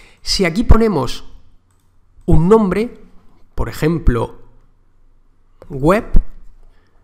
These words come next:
lo que pasaría sería que WordPress no se instalaría en la raíz del dominio.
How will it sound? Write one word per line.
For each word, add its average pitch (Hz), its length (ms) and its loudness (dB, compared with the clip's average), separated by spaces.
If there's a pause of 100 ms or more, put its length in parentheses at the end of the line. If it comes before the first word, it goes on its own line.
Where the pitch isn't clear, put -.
(520)
lo 147 340 0
que 143 100 -4
pasaría 180 500 -4
sería 185 600 -8
que 135 140 -4
WordPress 196 640 2
no 156 240 2
se 180 140 4
instalaría 170 680 -6
en 123 140 -8
la 117 80 -6
raíz 120 260 -6
del 123 160 -8
dominio. 165 480 -8